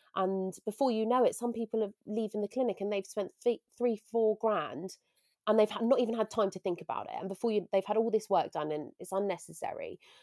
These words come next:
Um, so that's another reason. We just like to give them twenty-four hours cooling off period. But like I said, we see them for a consultation beforehand.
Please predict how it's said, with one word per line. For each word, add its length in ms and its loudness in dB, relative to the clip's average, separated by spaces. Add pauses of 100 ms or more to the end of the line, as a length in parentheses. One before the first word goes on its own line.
(240)
Um, 460 2
so 400 4
that's 160 4
another 220 2
reason. 180 -2
We 160 0
just 240 -6
like 300 2
to 60 -14
give 180 -4
them 120 -4
twenty-four 320 -2
hours 200 -2
cooling 260 -4
off 180 -8
period. 480 -6 (360)
But 160 8
like 180 8
I 60 -2
said, 200 0
we 80 -4
see 280 -2
them 160 2
for 120 2
a 60 2
consultation 920 -4
beforehand. 880 -4